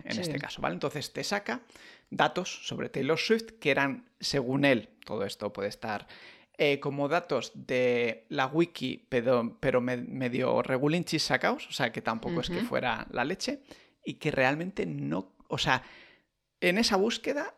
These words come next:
Speaker 1: no quedaba claro que Taylor Swift tuviera <laughs> una página web, que me parece obsceno, porque estamos hablando de un
Speaker 2: A ver.
Speaker 1: navegador.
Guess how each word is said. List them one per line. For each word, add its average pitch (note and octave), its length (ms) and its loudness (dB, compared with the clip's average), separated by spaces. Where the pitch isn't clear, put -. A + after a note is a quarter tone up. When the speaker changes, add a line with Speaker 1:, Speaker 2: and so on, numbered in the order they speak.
Speaker 1:
no D#3+ 280 -2
quedaba C#3+ 400 0
claro E3 580 -2
que D3+ 120 -2
Taylor C#3+ 340 0
Swift - 340 -2
tuviera C#3+ 420 2
<laughs> - 160 -20
una - 200 -6
página D3 340 2
web, C#3 240 4
que C3+ 120 0
me A#2 120 -2
parece A2+ 400 -2
obsceno, - 520 -2
porque B2 220 -4
estamos C3 320 -4
hablando B2+ 280 0
de D3 60 0
un B2 60 -2
Speaker 2:
A A#2+ 80 0
ver. F#2+ 60 2
Speaker 1:
navegador. - 400 -2